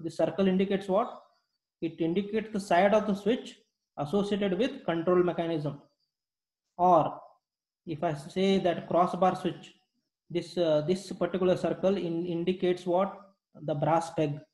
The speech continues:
right? You are inserting a brass peg, right? So this circle indicates that you are inserting a brass peg in the case of,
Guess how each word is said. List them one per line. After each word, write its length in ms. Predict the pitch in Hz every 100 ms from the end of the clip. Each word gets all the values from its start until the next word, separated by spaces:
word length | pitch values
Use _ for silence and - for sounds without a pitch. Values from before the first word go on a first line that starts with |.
| _ _ _ _ _ _
right? 140 | 151 160
You 100 | 160
are 80 | 156
inserting 500 | 156 147 170 175 170
a 40 | 165
brass 300 | 151 160 -
peg, 180 | 170
right? 280 | 151 165 160 - _ _ _ _ _ _ -
So 160 | 151
this 260 | 147 147 - -
circle 340 | 160 147 170
indicates 380 | 165 160 160 160 156
that 260 | 170 175
you 140 | 160 156
are 80 |
inserting 400 | 156 147 165 160
a 60 | 175
brass 260 | 165 160 -
peg 200 | 147 165 151
in 240 | 160 170
the 80 | 185
case 360 | 180 170 165 170
of, 280 | 170 226